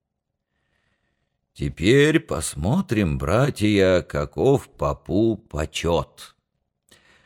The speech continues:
Задача щекотливая, не прогневить бы вас.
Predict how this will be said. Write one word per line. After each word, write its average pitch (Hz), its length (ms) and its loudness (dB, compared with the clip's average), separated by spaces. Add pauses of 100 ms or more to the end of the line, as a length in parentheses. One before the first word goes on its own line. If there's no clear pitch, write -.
(160)
Задача 82 600 -2
щекотливая, 101 1500 0 (320)
не 113 220 0
прогневить 127 920 -2
бы 143 220 -6
вас. - 460 -4